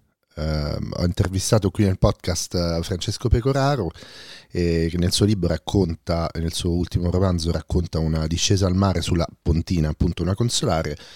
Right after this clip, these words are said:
e c'è un lungo tratto, ehm, che sono proprio verde e capanni e tutte queste fabbriche, i capanni abbandonati e tutti questi misteri che noi ci immaginiamo sempre cadaveri di Walter White di Breaking Bad dentro,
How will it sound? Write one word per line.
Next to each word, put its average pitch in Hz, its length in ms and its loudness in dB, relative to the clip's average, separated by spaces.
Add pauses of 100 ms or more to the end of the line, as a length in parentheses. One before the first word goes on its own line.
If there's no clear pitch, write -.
(260)
e 98 140 -4
c'è - 160 2
un 90 120 2
lungo 101 220 2
tratto, 80 600 -4
ehm, 71 680 -8
che 87 120 -6
sono 78 220 -4
proprio 71 320 -2
verde 87 580 -4
e 80 200 -6
capanni 80 680 -2
e 78 100 -8
tutte 78 300 -10
queste - 260 -10
fabbriche, 80 540 -6
i 78 60 -6
capanni 78 340 -6
abbandonati 78 800 -6
e 69 120 -4
tutti - 260 -10
questi 73 260 -6
misteri 71 600 -4
che 67 120 -6
noi 71 120 -4
ci - 60 -8
immaginiamo 69 400 -6
sempre - 260 -4
cadaveri 76 520 -2
di 71 180 -6
Walter 76 400 -2
White 73 380 -6
di 71 80 -6
Breaking 73 360 -6
Bad 73 260 -4
dentro, 71 680 -4